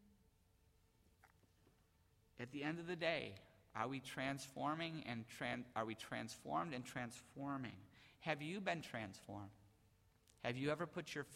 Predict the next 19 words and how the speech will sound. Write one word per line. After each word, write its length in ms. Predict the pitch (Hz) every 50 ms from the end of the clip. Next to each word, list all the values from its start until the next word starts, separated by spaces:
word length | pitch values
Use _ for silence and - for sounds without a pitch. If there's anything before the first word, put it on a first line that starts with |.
| - - -
faith 360 | 156 156 143 135 117 104 - - - - - - - - -
in 140 | 135 123 117
Jesus 420 | 110 120 117 120 110 117 117 - - -
Christ? 320 | 113 107 104 95 - - - - - -
Second 380 | - - 156 139 - 156 139
Corinthians 440 | - 165 151 147 - 156 147 143 139
five 280 | - 147 143 143 139 -
seventeen, 520 | - 160 151 151 151 - 170 147 143 131
"Therefore, 360 | 135 151 156 156 - 156 143
if 100 | 135 -
anyone 340 | - 139 160 165 165 165 160
is 160 | 156 139 139
in 120 | 139 131 127
Christ, 360 | - 160 143 147 156 143 - - - - -
he 80 | 165
is 140 | 160 147 131
a 80 | 135 127
new 220 | 131 139 156 160
creation. 880 | 156 - - - 151 139 131 127 131 156 196 220 202 - - - 110